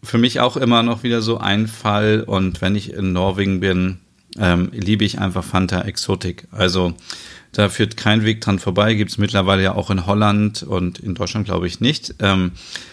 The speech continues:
aber, äh, das ist auch, ähm, ich bin ja ein großer Fan von Fanta und wenn ich irgendwo unterwegs bin, gucke ich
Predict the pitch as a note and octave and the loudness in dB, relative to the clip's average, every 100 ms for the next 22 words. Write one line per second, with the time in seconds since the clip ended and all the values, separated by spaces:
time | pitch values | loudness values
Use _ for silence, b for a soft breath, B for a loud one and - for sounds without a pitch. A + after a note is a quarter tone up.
0 | B B - - G2+ G2+ G2 G#2 - - | B B -10 -2 2 4 4 2 -2 -10
1 | - - G#2 - - - F#2+ - F#2+ F#2 | -10 -10 -8 -8 -4 -2 -2 -2 0 2
2 | F#2+ - A2 F#2 F#2 F#2+ F2 E2 - - | 2 -2 -4 -2 -2 -4 -6 -10 -12 0
3 | A2 G#2+ G#2+ A2 G#2+ - G2+ - G2 F#2+ | 4 4 2 0 0 0 -2 0 0 -2
4 | G2+ F2+ G2 F#2+ G2+ F#2+ B B B B | -4 -2 -2 0 0 -2 B B B B
5 | G#2+ F#2 F#2+ G2+ - G2 F#2+ G2 F#2 F#2+ | -2 0 0 -2 -2 -2 0 0 -2 -2
6 | F#2 - G2 F#2+ - - G#2 | -2 -2 -4 -4 -6 -8 -8